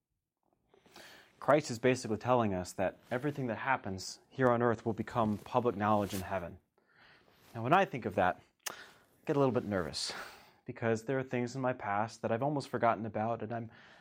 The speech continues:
I'm kind of content that they stay that way. But honestly, the reason I feel a little bit nervous is because I believe that lie that we all tell ourselves, and that lie is that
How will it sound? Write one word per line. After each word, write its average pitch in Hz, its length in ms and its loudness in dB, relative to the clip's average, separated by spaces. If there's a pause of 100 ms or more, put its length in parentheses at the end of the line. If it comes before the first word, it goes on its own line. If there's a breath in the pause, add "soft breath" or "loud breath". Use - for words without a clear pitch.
(180 loud breath)
I'm - 80 -14
kind 185 240 2
of 147 100 -2
content 120 400 -2
that 107 100 -8
they 104 80 0
stay 104 220 2
that 95 140 0
way. 80 260 -6 (1300 loud breath)
But 147 160 6
honestly, 180 380 4
the 120 100 0
reason 156 320 0
I 113 80 2
feel 120 180 0
a 104 60 2
little 107 140 2
bit 104 120 -4
nervous 107 380 -2
is 113 80 -12
because 117 340 -6
I 117 120 2
believe 127 380 -2
that 117 220 4
lie 95 520 0
that 92 100 -8
we 110 120 0
all 110 120 4
tell 98 220 -2
ourselves, 85 680 -6
and 104 140 -10
that 98 100 -4
lie 107 280 0
is 107 180 -2
that 104 280 0